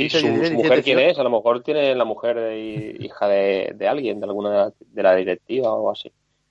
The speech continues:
Speaker 1: Bueno,
Speaker 2: Investiga,
Speaker 1: esto
Speaker 2: que eres de la salsa rosa.
Speaker 1: esto ya
Speaker 2: Al-, algo ti-, algo tienes que sacar de ahí, seguro.
Speaker 1: Esto nos puede,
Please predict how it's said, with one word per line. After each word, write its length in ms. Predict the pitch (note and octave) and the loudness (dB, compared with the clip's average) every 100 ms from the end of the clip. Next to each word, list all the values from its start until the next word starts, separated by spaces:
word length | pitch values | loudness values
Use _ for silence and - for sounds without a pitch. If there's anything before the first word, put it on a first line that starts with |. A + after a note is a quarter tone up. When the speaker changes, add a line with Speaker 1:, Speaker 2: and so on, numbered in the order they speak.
| _ _ _ _ _ _ - - | _ _ _ _ _ _ -20 -12
Speaker 1:
Bueno, 180 | F#2+ - | -10 -4
Speaker 2:
Investiga, 440 | A2+ A2+ - B2+ | 0 0 2 2
Speaker 1:
esto 60 | D3+ | 4
Speaker 2:
que 40 | B2+ | 4
eres 180 | B2 | 2
de 160 | B2+ C3 | 4 4
la 200 | B2+ B2+ | 6 4
salsa 340 | A#2+ B2 - | 2 -4 -4
rosa. 440 | A#2 D#3+ - G2+ F#2+ - - | -4 -4 -2 -4 -4 -10 -6
Speaker 1:
esto 280 | - - C#3+ | -4 0 0
ya 180 | C#3+ C#3 | 2 2
Speaker 2:
Al-, 100 | D3+ | 2
algo 280 | E3 F3 F#3+ | 0 0 -2
ti-, 160 | E3+ | -4
algo 300 | G2 C3+ E3 | -4 -2 0
tienes 220 | F3 F3 - | 0 -2 -2
que 100 | D3+ | -4
sacar 300 | C#3+ B2 A2+ | -2 0 0
de 80 | |
ahí, 200 | A2 G#2+ | -2 -4
seguro. 220 | A2+ C3 C3 | -8 -8 -8
Speaker 1:
Esto 220 | E3+ D#3+ | -2 0
nos 160 | E3 | 0
puede, 240 | D#3+ E3+ | -2 -6